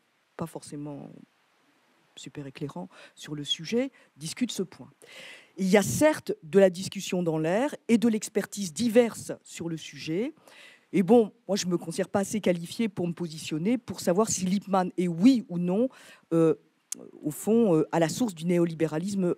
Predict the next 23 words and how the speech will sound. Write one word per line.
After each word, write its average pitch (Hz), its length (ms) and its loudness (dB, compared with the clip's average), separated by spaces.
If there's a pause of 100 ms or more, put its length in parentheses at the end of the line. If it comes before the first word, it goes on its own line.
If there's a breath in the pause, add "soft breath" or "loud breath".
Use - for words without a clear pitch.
actuel. - 520 -10 (280 loud breath)
Quoi 269 120 8
qu'il 254 200 6
en 226 80 4
soit, 220 380 -2 (580 loud breath)
ce - 120 -10
qui - 180 4
est 247 180 4
important 214 520 0
dans 170 200 -2
ta 175 160 -2
démarche 190 360 -2
généalogique, 170 840 -2 (320 loud breath)
c'est 240 560 2 (180)
l'insistance, 214 960 -2 (540)
euh, 127 140 -12
qui - 140 -4
est - 20 2
la 160 100 2
tienne 254 440 0 (280 loud breath)
sur 269 480 2
la 180 100 0
fabrique 180 540 -2